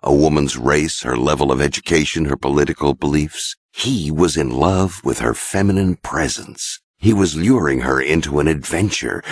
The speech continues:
free of society's strictures and moral judgments. With him,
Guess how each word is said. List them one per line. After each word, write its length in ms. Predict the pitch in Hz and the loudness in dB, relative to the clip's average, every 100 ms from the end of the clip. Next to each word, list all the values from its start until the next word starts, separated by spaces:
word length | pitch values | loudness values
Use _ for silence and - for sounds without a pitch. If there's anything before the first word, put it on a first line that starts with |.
| - | -10
free 380 | - 147 131 87 | 0 4 4 4
of 140 | 65 | 0
society's 760 | - 71 - 90 80 76 76 67 | -4 -6 -4 -2 0 2 2 0
strictures 600 | - 90 - 73 69 64 | -4 -6 -4 -2 -2 0
and 120 | 62 | 0
moral 380 | 60 78 69 69 | 2 4 4 2
judgments. 680 | 71 73 - 58 55 - - _ - | 0 -2 -2 -4 -4 -6 -12 _ 0
With 200 | 95 - | 2 2
him, 340 | 131 127 101 | 0 0 -2